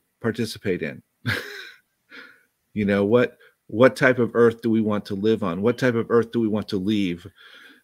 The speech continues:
You know, and it's a subtle difference, but I think we, we do that,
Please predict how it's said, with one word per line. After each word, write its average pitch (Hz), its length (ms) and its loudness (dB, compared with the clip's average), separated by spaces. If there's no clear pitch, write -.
You 113 100 -2
know, 113 140 4
and 127 160 4
it's 127 140 0
a 123 80 -2
subtle 185 360 4
difference, 170 440 -2
but 131 140 2
I 123 100 2
think 131 240 -4
we, 123 300 -2
we 120 360 -4
do 135 200 0
that, 95 300 0